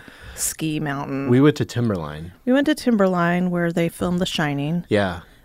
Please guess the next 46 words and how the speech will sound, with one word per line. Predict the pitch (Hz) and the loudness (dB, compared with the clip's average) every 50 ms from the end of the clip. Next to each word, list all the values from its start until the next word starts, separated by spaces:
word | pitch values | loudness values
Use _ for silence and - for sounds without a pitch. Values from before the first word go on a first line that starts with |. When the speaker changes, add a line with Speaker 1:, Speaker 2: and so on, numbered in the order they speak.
| _ - | _ -2
Speaker 2:
And | - 110 113 117 | 2 4 6 6
you | 117 | 6
Speaker 1:
And | 131 | 8
Speaker 2:
had | 135 127 123 120 | 8 6 6 6
a | 117 107 | 6 4
scary | - - - - 110 107 110 110 110 | 2 0 0 2 2 4 4 4 4
adventure. | 110 98 98 117 117 113 - 113 98 | 4 2 2 2 0 0 0 0 2
Speaker 1:
I | - 196 | 2 4
had | 208 247 254 262 | 6 6 6 4
a | |
scary | 254 - - 269 269 262 269 | 4 2 2 4 4 4 4
adventure | 262 262 277 285 269 - 214 170 143 | 4 2 2 2 2 2 2 0 0
because | - 143 - 165 - | 0 -2 -4 -2 -2
by | - 156 156 | 0 2 2
that | 170 190 - | 2 2 0
time | - - 208 190 175 | 0 0 0 2 2
I | 143 113 | 0 -2
was | 80 - | -2 -4
real | 113 123 151 160 175 190 196 208 208 208 214 214 | -6 -4 -2 0 2 2 4 4 4 4 2 0
tired, | - - - 160 156 156 147 135 131 135 135 123 | -2 -2 0 2 4 4 4 2 0 -2 -4 -4
and | 127 131 | -4 -4
it | - | -6
was, | - 170 - | -6 -10 -10
like, | 95 73 - - | -8 -8 -10 -12
three | - - - 139 156 170 175 170 170 170 | -14 -12 -6 -4 -2 0 0 0 0 0
miles | 170 160 156 160 165 160 165 160 165 175 | 0 -2 -2 0 0 0 -2 -2 -2 -4
of | 170 165 - | -6 -8 -8
trail | - - 151 151 147 143 143 139 127 131 131 - | -6 -2 -2 0 0 0 0 -2 -2 -4 -6 -6
down | - 143 135 139 139 135 135 147 143 - - - - - - - | -4 -4 -4 -4 -4 -4 -4 -6 -8 -10 -12 -20 -20 -20 -10 -4
Speaker 2:
Yeah. | - 101 98 | -2 0 0
Speaker 1:
terrain | 101 160 156 160 160 160 160 160 | 0 0 0 0 0 0 0 0
I | 156 147 | 0 0
wasn't | 147 151 156 165 170 - | -2 -2 -2 -2 -4 -4
sure | - - 185 175 | -4 -4 -2 0
I | 175 170 170 | 0 0 -2
could | - 190 175 | -2 -4 -4
get | - 151 - - - | -4 -6 -6 -6 -8
down. | - 139 143 135 131 131 135 | -8 -8 -8 -8 -8 -6 -2
Speaker 2:
Didn't | 135 156 165 196 | 0 2 4 6
at | 190 170 | 6 6
one | 147 143 147 | 6 4 2
point | 143 - - 143 139 131 - - - | 0 -2 -4 -2 -2 -2 -4 -8 -10
the | 110 113 | -12 -12
ski | - - - 120 120 | -8 -4 -2 0 0
patrol, | 123 127 - - 139 131 131 131 131 135 139 139 - - _ - - | -2 -2 -4 0 2 4 4 4 4 2 -2 -4 -6 -10 _ -14 -10
uh, | - 117 110 107 104 104 104 104 107 | -8 -6 -6 -4 -4 -4 -4 -4 -6